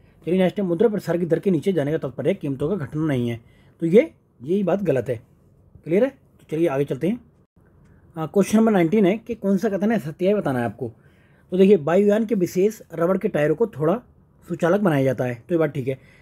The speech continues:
Next है, प्रकाश की नीली तरंगें बैंगनी तरंगों की तुलना में अधिक प्रकीर्ण होती हैं, जिसके कारण आकाश नीला दिखाई देता है, ना कि बैंगनी। तो आपका यही statement जो है गलत है। Clear है? तो क्यों गलत है? देखिए, बैंगनी तरंगों का, बैंगनी तरंगों का जो ये प्रकीर्णन होता है सबसे ज़्यादा होता है,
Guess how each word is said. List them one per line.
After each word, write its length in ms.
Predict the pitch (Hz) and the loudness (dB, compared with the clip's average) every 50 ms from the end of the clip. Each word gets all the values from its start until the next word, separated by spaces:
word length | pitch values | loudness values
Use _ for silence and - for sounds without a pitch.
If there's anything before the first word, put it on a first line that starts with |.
| - - 160 | -18 -6 0
Next 200 | 180 190 190 - | 0 0 2 0
है, 60 | 226 | -2
प्रकाश 380 | 202 - 175 - 196 214 196 | -2 -2 -4 -2 0 -2 -2
की 120 | - - 226 | 0 2 2
नीली 200 | 190 175 175 185 | 4 4 4 2
तरंगें 340 | - 180 147 147 151 190 247 - _ _ _ _ _ _ _ 143 | 0 -2 -2 0 -2 -2 -4 -6 _ _ _ _ _ _ _ -4
बैंगनी 320 | 151 160 170 180 202 214 | -2 0 2 2 2 2
तरंगों 260 | 202 - 160 156 170 | 0 -2 0 0 0
की 60 | 196 208 | 0 0
तुलना 260 | - 170 143 143 151 | 0 0 0 0 0
में 120 | 185 220 | 0 -2
अधिक 300 | - - 151 147 196 196 - | -2 -6 -2 -2 -2 -2 -2
प्रकीर्ण 360 | - 147 - - 147 151 190 202 | -6 -6 -4 -2 -2 0 0 0
होती 260 | 123 113 107 - 151 | -2 -4 -8 -4 -2
हैं, 200 | 175 226 254 202 | -2 -2 -2 -4
जिसके 220 | 151 113 - 185 | -6 -6 -6 -6
कारण 240 | 170 156 143 190 226 - _ - | -4 -2 -2 -2 -4 -6 _ -12
आकाश 340 | 139 127 - 160 202 202 - | -12 -6 -2 -2 -2 -2 -2
नीला 200 | 156 139 143 180 | -4 -2 0 0
दिखाई 260 | 190 180 - 110 139 | -2 -2 -4 -4 -6
देता 200 | 139 135 101 147 | -6 -4 -2 -2
है, 80 | 175 214 | 0 0
ना 120 | 180 143 | 0 -2
कि 120 | 135 202 196 | -2 -2 -2
बैंगनी। 320 | 160 131 123 120 120 120 - - - - - _ _ - | 0 0 0 -2 -4 -6 -8 -20 -20 -20 -20 _ _ -4
तो 60 | - | -4
आपका 280 | 160 170 175 170 - 262 | -2 -2 -2 0 0 0
यही 300 | 220 175 165 165 196 185 | 0 2 2 2 2 2
statement 360 | - 180 170 156 156 151 151 | 0 -4 -4 -2 -2 -2 0
जो 100 | 139 147 | 2 2
है 80 | 185 214 | 4 4
गलत 260 | 175 139 123 104 127 | 4 2 0 -2 -4
है। 120 | 113 110 - - - - - _ _ _ - _ - _ - | -10 -10 -12 -18 -20 -20 -20 _ _ _ -20 _ -20 _ -6
Clear 220 | 175 180 202 226 | 0 2 2 2
है? 140 | 277 277 - _ _ _ _ _ _ _ _ _ _ _ _ _ _ _ _ _ - _ - - | 2 0 -4 _ _ _ _ _ _ _ _ _ _ _ _ _ _ _ _ _ -20 _ -20 -20
तो 60 | - - | -14 -2
क्यों 160 | - 220 226 240 | 0 4 6 6
गलत 180 | 233 240 214 | 6 6 4
है? 60 | 247 | 4
देखिए, 260 | 208 214 190 196 220 160 | 4 4 4 6 4 4
बैंगनी 460 | 135 135 170 175 185 202 220 233 226 | 4 2 0 2 2 2 2 2 0
तरंगों 380 | - 185 170 175 175 175 180 | -2 -2 0 0 0 0 -2
का, 140 | 170 - 196 | -2 -2 -4
बैंगनी 440 | 208 - 170 165 160 165 185 190 214 | -4 -2 -2 -2 0 2 2 0 0
तरंगों 300 | 202 180 165 160 160 156 | 0 -2 -2 -2 -2 -2
का 100 | 151 165 | -2 0
जो 220 | 147 160 196 202 - _ - - _ _ _ - | 0 0 -2 -2 -4 _ -20 -20 _ _ _ -4
ये 80 | 156 190 | -4 -4
प्रकीर्णन 540 | - - _ - - 160 151 - 190 202 226 | -4 -4 _ -10 -10 -10 -4 0 0 2 4
होता 220 | 214 175 151 202 | 2 2 2 0
है 60 | 220 | -2
सबसे 260 | 202 208 - - 175 202 | -2 -4 -8 -4 -2 0
ज़्यादा 200 | 196 180 170 160 | 2 4 4 4
होता 180 | 147 - 131 | 2 2 -2
है, 180 | 123 113 104 | -4 -6 -8